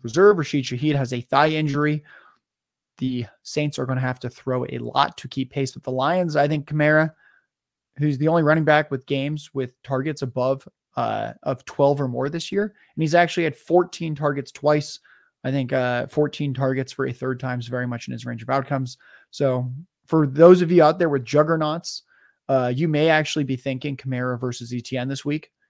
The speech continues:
in the R B two spot. If you have, uh,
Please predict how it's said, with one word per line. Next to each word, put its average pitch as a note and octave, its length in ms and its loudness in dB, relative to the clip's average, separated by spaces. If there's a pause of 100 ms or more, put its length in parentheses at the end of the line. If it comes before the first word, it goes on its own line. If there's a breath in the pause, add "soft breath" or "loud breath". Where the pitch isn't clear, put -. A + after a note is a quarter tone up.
in C3+ 100 -4
the B2+ 120 -2
R B2+ 140 0
B B2+ 120 -4
two D#3+ 220 -6
spot. D#3 420 0 (440)
If - 100 -20
you B2+ 80 -6
have, B2 420 -2
uh, A#2+ 600 -4